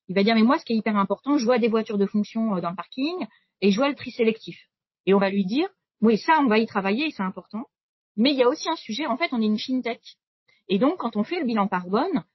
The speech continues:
trente à quarante pour cent de nos émissions viennent du fait qu'on est d'abord et avant tout une fintech. Et donc, de donner à voir ce que ça veut dire et de dire, en fait,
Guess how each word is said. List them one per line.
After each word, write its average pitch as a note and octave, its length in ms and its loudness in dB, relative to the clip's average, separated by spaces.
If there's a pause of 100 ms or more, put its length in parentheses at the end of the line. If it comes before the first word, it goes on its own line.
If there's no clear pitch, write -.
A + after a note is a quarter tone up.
(160)
trente D#4+ 280 0
à - 80 -4
quarante B3+ 320 0
pour C4+ 120 -8
cent C#4+ 160 2
de C4 40 6
nos G3+ 80 6
émissions G3+ 540 0 (240)
viennent C4+ 340 2
du A3+ 140 0
fait G4+ 240 0
qu'on G#3+ 220 4
est D#4+ 140 0
d'abord A#3 440 2
et G#3 80 0
avant G3 220 0
tout D4+ 160 -8
une A#3+ 140 -2
fintech. A3+ 400 -10 (500)
Et G3 80 4
donc, B3 160 6
de B3 60 4
donner E4+ 360 2
à D4 60 4
voir C4 120 0
ce - 60 -20
que A3 80 -12
ça G3+ 120 -4
veut A3 80 -6
dire E4 140 -4
et C4+ 60 -2
de B3 60 0
dire, A#3 160 -2
en G#3+ 80 -2
fait, F#4+ 220 -4